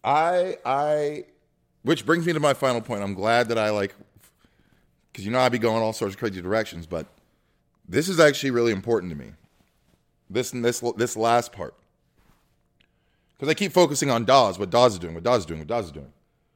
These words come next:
Do you understand how hard the other four guards are working to, like, make that work.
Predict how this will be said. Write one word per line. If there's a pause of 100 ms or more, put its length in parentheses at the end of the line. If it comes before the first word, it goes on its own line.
(1200)
Do
you
understand
how
hard
the
other
four
guards
are
working (200)
to,
like,
make
that
work.